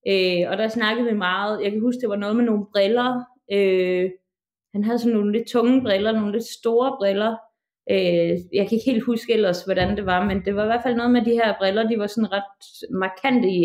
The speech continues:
hans ansigt, og så var han sådan en rigtig hyggefætter, eller han var sådan, han var sådan en spasmager.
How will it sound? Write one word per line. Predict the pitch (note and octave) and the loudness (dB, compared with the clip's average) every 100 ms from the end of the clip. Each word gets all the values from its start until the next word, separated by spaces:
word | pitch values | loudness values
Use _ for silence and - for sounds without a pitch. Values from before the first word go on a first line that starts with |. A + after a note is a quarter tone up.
| E3+ | 2
hans | F3+ F3 | 0 -2
ansigt, | F#3 A3 A3+ F3 F3+ | -2 -2 0 -4 -4
og | |
så | F3 | -4
var | G3 | -2
han | F#3 | -2
sådan | F#3 A3+ | -2 0
en | G#3+ | 2
rigtig | A3+ A#3 - | 0 0 0
hyggefætter, | C4+ C#4 G#3 E3+ E3 | 0 0 0 0 2
eller | D#3 E3 | 0 -2
han | F3+ | -4
var | |
sådan, | F3+ A3+ G3 F#3 _ _ _ _ | -2 0 0 -2 _ _ _ _
han | F#3+ | -6
var | G3 | -4
sådan | G3 | 0
en | A3+ A#3 | -2 2
spasmager. | A#3+ A#3+ A3 E3 C#3+ | 0 2 0 0 0